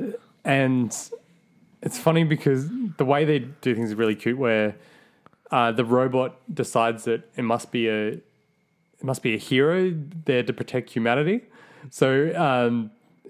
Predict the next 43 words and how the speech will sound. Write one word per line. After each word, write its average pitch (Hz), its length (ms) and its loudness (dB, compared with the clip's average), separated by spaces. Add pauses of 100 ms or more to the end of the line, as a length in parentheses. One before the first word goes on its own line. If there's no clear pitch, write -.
(640)
but 151 380 -2
because 156 280 -2
you're 202 100 4
this 143 160 0
big 131 400 -4
lumbering 117 680 2 (220)
robot, 127 540 0
you 131 100 -8
can 117 240 -2
crush 135 360 -2
buildings 123 420 0
very 113 360 2
easily 120 440 -2
and 110 80 -2
accidentally. 131 640 0 (300)
And 131 120 2
so 160 80 6
he 156 80 4
spends 160 220 2
the 165 100 4
whole 151 140 2
time, 151 160 2
like, 120 160 2
you're 131 120 2
accidentally 131 360 -2
trying 143 140 2
to 135 60 0
build. 151 140 0
He's 190 60 0
like, 208 120 0
"Oh, 277 120 4
I'm 285 80 2
so 294 160 2
sorry. 269 320 2
I 247 40 4
hope 247 120 2
I 269 60 2
didn't 240 200 4
hurt 262 200 4
anyone." 240 320 6
<laughs> - 20 6
And 220 100 2
then, 180 140 2